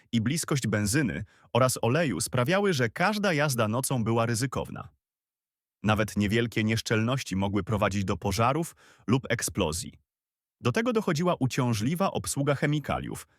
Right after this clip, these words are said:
wymagająca dużej staranności. Jeden błąd wystarczył, by doprowadzić do poważnego wypadku.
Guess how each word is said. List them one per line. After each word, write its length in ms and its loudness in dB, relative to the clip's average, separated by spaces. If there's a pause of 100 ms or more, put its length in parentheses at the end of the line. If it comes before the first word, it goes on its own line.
(220)
wymagająca 640 2
dużej 320 0
staranności. 800 -4 (880)
Jeden 280 2
błąd 300 0
wystarczył, 640 -2
by 200 0
doprowadzić 680 0
do 180 0 (100)
poważnego 520 0
wypadku. 500 -6